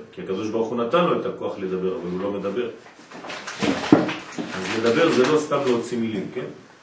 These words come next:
לדבר זה לגלות בינה. ובשבועות אנחנו מקריבים שני הלחם, שזה נעשה מחיטה.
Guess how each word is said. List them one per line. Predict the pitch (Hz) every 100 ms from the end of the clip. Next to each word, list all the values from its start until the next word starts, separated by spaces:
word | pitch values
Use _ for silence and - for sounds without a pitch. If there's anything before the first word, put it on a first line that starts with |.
| - - - - -
לדבר | - 98 151 170
זה | 131 127
לגלות | 113 123 117
בינה. | 98 110 101 - - - _ _ _ _ _ - - - - _ _ _ _ - 85
ובשבועות | 87 95 92 92 95 - - 175 - - - - _ _ - _ -
אנחנו | 127 - 135
מקריבים | 113 113 127 135
שני | - 120
הלחם, | 101 92 90 101 - - - _ _ _ - - - - - _ - - - -
שזה | 110 101 123 117 101 95
נעשה | 107 104 - 127 113
מחיטה. | 110 107 90 90 80